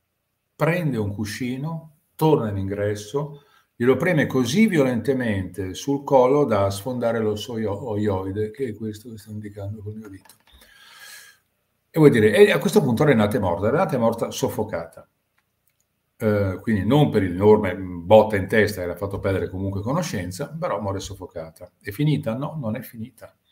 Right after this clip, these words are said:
Renata è per terra, guardando il soffitto, ormai morta, occhiali, sangue, occhiali per terra, sangue, tutto l'ingresso, macchie di sangue, colate di sangue, perché la fronte, sapete, quando si taglia poi in quel modo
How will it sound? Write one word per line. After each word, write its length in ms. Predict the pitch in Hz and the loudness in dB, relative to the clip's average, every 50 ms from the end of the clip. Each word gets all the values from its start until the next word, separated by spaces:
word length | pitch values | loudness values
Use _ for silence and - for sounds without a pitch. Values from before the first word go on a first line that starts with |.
| _ _ _ _ _ _ _ _ _ _ _ _ _ _ _ _ _ _ _ _ _ | _ _ _ _ _ _ _ _ _ _ _ _ _ _ _ _ _ _ _ _ _
Renata 380 | - 120 117 117 123 123 - 113 | -4 -2 0 2 2 0 0 -2
è 20 | |
per 220 | 101 107 98 98 - | -2 -2 -2 -2 -2
terra, 720 | - 113 110 107 110 113 123 139 156 160 - - - - _ _ _ _ _ _ _ _ _ _ _ _ _ _ _ _ _ _ _ _ _ _ _ _ | 0 4 6 6 6 6 4 2 0 0 -2 -8 -16 -20 _ _ _ _ _ _ _ _ _ _ _ _ _ _ _ _ _ _ _ _ _ _ _ _
guardando 1080 | - 104 101 101 101 104 107 110 110 107 104 107 101 101 98 95 92 90 87 87 90 92 95 | -6 -2 -2 0 0 0 0 0 0 0 0 2 2 2 2 0 -2 -4 -6 -8 -10 -12 -14
il 140 | 95 92 | -14 -14
soffitto, 800 | - - - - - - 120 113 107 101 107 - 127 120 - - | -12 -10 -10 -10 -8 -6 -4 -4 -4 -4 -6 -8 -12 -12 -12 -12
ormai 260 | 110 95 92 92 95 98 | -12 -10 -8 -8 -6 -4
morta, 560 | 98 95 98 98 95 98 - - - - - _ _ _ _ _ _ - - _ _ _ _ _ _ _ _ _ _ _ - | -2 -2 -2 -2 -4 -6 -10 -12 -16 -16 -16 _ _ _ _ _ _ -20 -20 _ _ _ _ _ _ _ _ _ _ _ -14
occhiali, 720 | - 98 101 - - 101 98 98 95 98 101 98 101 98 | -14 -14 -6 0 2 4 4 6 4 4 2 2 0 -2
sangue, 840 | 98 - - 101 98 101 98 95 95 98 98 98 101 101 104 - - | -4 -2 0 2 2 4 2 0 0 0 0 0 0 0 -2 -6 -10
occhiali 320 | - - - 95 92 92 92 | -16 -10 -6 -4 -2 -2 -2
per 200 | 98 101 85 - | -2 -4 -6 -4
terra, 480 | - - 98 95 95 95 95 98 98 | -2 0 2 2 2 2 0 -2 -2
sangue, 680 | 95 - - - 95 90 90 92 92 95 92 90 90 - | -4 -4 -4 -2 -2 -2 -2 -2 -4 -6 -8 -8 -10 -14
tutto 320 | _ - 101 101 - - | _ -18 -18 -16 -12 -10
l'ingresso, 640 | 98 92 92 92 95 95 92 92 90 - - 90 85 | -8 -8 -6 -4 -2 -2 -2 -2 -2 -6 -8 -10 -10
macchie 400 | 87 90 90 90 - - - 98 | -8 -6 -6 -6 -8 -8 -10 -10
di 100 | 90 90 | -10 -10
sangue, 540 | - - - 90 87 90 90 87 85 85 80 | -10 -10 -10 -8 -8 -8 -10 -10 -12 -14 -10
colate 420 | - - 90 85 87 87 - 95 | -8 -6 -4 -4 -6 -6 -8 -10
di 80 | 92 82 | -10 -10
sangue, 520 | - - 92 90 95 95 90 87 85 80 | -10 -10 -10 -8 -8 -8 -8 -8 -10 -12
perché 200 | 78 85 82 - | -12 -12 -6 -4
la 140 | 87 87 - | -4 -4 -2
fronte, 320 | - 95 90 95 92 - | -2 -2 -2 -2 -4 -6
sapete, 320 | 104 - 85 87 87 87 82 | -8 -8 -6 -6 -4 -4 -6
quando 180 | 85 82 85 | -8 -10 -14
si 140 | 82 - 85 | -14 -16 -10
taglia 360 | - - 90 90 92 90 85 82 | -4 0 2 2 2 2 0 -2
poi 160 | - 87 82 | -2 -4 -4
in 100 | 82 82 | -4 -2
quel 140 | 98 95 95 | -2 0 0
modo 500 | 92 90 85 87 90 87 85 - - | 0 0 0 0 0 -2 -4 -6 -8